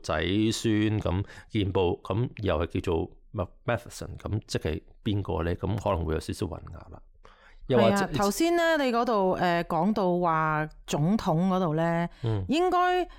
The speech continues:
Speaker 2: 如果 Kennedy 係譯做甘迺迪㗎嘛，係咪？但係我哋香港咪有條街係咪我哋叫做堅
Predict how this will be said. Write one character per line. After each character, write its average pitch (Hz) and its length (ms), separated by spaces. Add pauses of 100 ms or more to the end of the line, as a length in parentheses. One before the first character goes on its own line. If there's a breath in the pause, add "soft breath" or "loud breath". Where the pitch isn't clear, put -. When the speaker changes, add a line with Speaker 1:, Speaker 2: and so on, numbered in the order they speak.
(120 loud breath)
Speaker 2:
如 196 100
果 302 100
Kennedy 320 540
係 170 120
譯 170 100
做 170 160 (100)
甘 262 140
迺 208 340
迪 151 140
㗎 - 180
嘛， 156 180
係 143 80
咪？ 135 280 (720 loud breath)
但 208 120
係 208 320
我 233 140
哋 220 160
香 320 220
港 226 120
咪 226 140
有 185 220 (240)
條 160 160
街 214 160
係 208 340
咪 165 300 (420)
我 196 120
哋 196 80
叫 185 240
做 175 100
堅 294 320